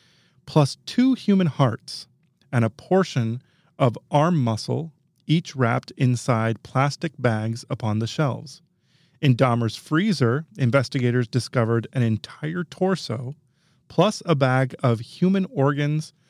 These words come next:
and flesh stuck to the ice at the bottom. Elsewhere in the apartment,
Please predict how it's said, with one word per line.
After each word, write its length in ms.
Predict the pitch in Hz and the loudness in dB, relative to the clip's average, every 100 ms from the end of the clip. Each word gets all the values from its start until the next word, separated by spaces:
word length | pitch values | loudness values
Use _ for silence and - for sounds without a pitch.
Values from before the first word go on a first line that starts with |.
| _ - | _ -2
and 200 | 127 117 | 0 0
flesh 600 | - - 147 107 - - _ | -2 0 2 2 -6 -14 _
stuck 340 | - - 143 131 - | -20 -2 0 0 -2
to 120 | 156 | -2
the 120 | 151 - | -2 0
ice 360 | 113 113 - - | 0 0 -2 -6
at 120 | 120 | -2
the 80 | 127 | 0
bottom. 420 | 165 160 180 - - _ _ _ _ _ _ - | 2 2 -2 -8 -18 _ _ _ _ _ _ 0
Elsewhere 520 | 165 - - 147 123 | 0 2 2 2 2
in 200 | - 120 | 0 0
the 120 | 113 | 2
apartment, 800 | 107 - 123 120 123 147 170 - | -2 -2 -2 0 0 -2 -4 -12